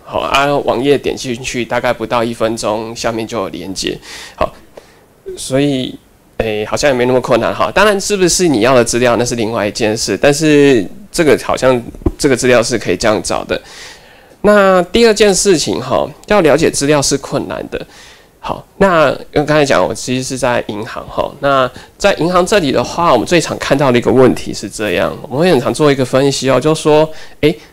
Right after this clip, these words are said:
贷款违约人数。好，那我们现在有两个客群，好，我也不讲这两个客群生死是什么，因为现在都，呃，不要歧视嘛，哈。但是我们就会讲说，诶，奇怪了，A 客群违约人数一百，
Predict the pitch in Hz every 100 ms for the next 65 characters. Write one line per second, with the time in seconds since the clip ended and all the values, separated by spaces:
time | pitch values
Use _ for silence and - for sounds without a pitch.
0 | _ _ - 202 156 98 95 117 120 113
1 | 90 120 - 123 78 - - - - -
2 | - - - 156 151 143 113 - 175 147
3 | - 80 - 123 98 - - - - 98
4 | 113 135 147 160 117 139 120 104 - 139
5 | 117 - 92 110 - 123 127 - 113 113
6 | - 117 123 120 123 120 117 117 120 123
7 | 120 - - - 98 104 98 98 101 -
8 | - 123 117 - - - 117 107 - -
9 | - - - - - - 190 147 107 151
10 | 147 160 143 - - - 131 135 139 -
11 | - - 180 - - - 107 - 117 -
12 | - 147 - 170 127 - 87 101 110 113
13 | 127 117 110 110 - 147 -